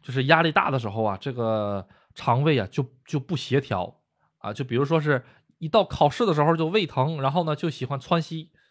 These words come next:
哎，就这种，就也有这样的朋友啊，呃，这个就是神经性肠炎嘛，嗯，所以大家要调整一下自己的压力嘛啊。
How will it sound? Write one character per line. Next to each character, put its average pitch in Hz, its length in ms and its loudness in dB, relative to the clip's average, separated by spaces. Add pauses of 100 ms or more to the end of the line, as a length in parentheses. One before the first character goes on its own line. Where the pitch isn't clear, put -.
(280)
哎， 131 380 -2 (340)
就 139 60 -2
这 135 120 0
种， 123 100 -4
就 156 160 -4 (220)
也 151 400 0
有 160 140 4
这 151 80 0
样 147 120 4
的 139 60 0
朋 127 220 0
友 127 100 0
啊， 110 180 -4 (420)
呃， 98 240 -6
这 175 140 -6
个 143 100 0
就 131 100 0
是 123 60 -2
神 120 180 -4
经 139 120 -4
性 131 140 -6
肠 107 200 -4
炎 - 180 -8
嘛， - 300 -14 (240)
嗯， 98 180 -12 (680)
所 131 100 -2
以 123 40 0
大 147 80 2
家 143 120 4
要 139 120 2
调 135 240 -2
整 131 140 -4
一 95 40 -8
下 107 120 -4
自 123 80 -8
己 107 80 -2
的 92 60 -4
压 120 220 2
力 127 200 -4
嘛 - 140 -18
啊。 - 180 -18